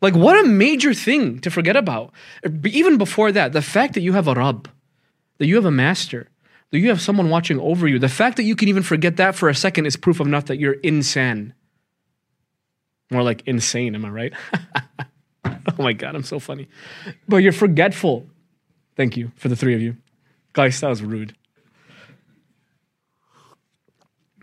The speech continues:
Al-insan lafi khusr, the human being, the forgetful, this forgetful thing is just lost, man. It keeps forgetting.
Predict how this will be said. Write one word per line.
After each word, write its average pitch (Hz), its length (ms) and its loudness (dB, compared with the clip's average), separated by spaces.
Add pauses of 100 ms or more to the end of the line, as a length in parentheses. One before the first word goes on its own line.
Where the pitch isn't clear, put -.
(200)
Al-insan 147 720 0
lafi 131 280 -4
khusr, 123 380 -8 (240)
the 117 180 -12
human 143 420 -2
being, 131 340 0
the 113 60 -4
forgetful, 135 640 -4
this 143 160 -4
forgetful 143 560 -2
thing 127 420 0
is 120 180 -8
just - 300 -4
lost, 113 400 -4
man. 110 200 -8
It 107 60 -14
keeps - 160 -14
forgetting. 120 540 -6